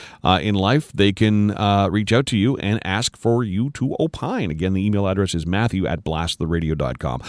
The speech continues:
But for psychic readings, et cetera, again, how do people get in touch, Matthew?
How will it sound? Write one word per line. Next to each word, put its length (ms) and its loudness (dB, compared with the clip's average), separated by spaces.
But 140 0
for 140 -2
psychic 400 2
readings, 320 4
et 80 -4
cetera, 480 2
again, 340 2
how 140 4
do 60 2
people 200 2
get 140 0
in 80 0
touch, 240 0
Matthew? 320 0